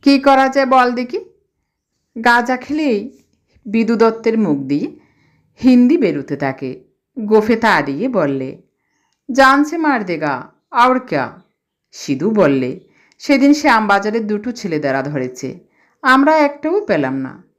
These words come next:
কি দুঃখের কথা বল দেখি, কেমন চমৎকার হাতের সুখ করে নেওয়া যেত। এ তো বাত ঠিকই হে।" বিদু গোফে চারা দিলে।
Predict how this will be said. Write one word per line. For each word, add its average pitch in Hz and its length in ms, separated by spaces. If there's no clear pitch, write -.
কি 285 200
দুঃখের 254 400
কথা 254 220
বল 226 300
দেখি, 233 340
কেমন 165 420
চমৎকার 170 540
হাতের 175 380
সুখ 165 320
করে 165 240
নেওয়া 156 260
যেত। 151 240
এ 277 120
তো 370 120
বাত 269 380
ঠিকই 269 280
হে।" 151 320
বিদু 214 300
গোফে 151 320
চারা 139 360
দিলে। 127 320